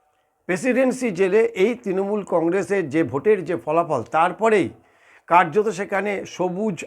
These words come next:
আবির উড়িয়ে, আহ, একেবারে আনন্দ উৎসব করা হয়। জেলের মধ্যে সবুজ আবির উবি-, উ-, উড়িয়ে,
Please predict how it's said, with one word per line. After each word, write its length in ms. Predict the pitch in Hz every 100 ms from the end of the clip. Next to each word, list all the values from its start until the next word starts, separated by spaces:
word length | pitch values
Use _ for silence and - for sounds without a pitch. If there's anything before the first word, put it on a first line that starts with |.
| -
আবির 400 | 156 156 185 160
উড়িয়ে, 600 | 147 170 185 220 247 - _ _ _ _
আহ, 320 | 139 135 127 - _ _ _ _ _ _ _ -
একেবারে 460 | 147 175 156 160 156
আনন্দ 280 | 151 185 190
উৎসব 380 | 190 180 - -
করা 200 | - 107
হয়। 260 | - - _ _ _ _ _ _ _ _ - - 208 139
জেলের 440 | 139 196 208 208
মধ্যে 600 | 180 180 151 160 202 196 - _ _ _
সবুজ 500 | - - 175 196 190
আবির 340 | 180 165 185 170
উবি-, 280 | 165 180 -
উ-, 260 | 170 165 165 156
উড়িয়ে, 460 | 160 180 170 170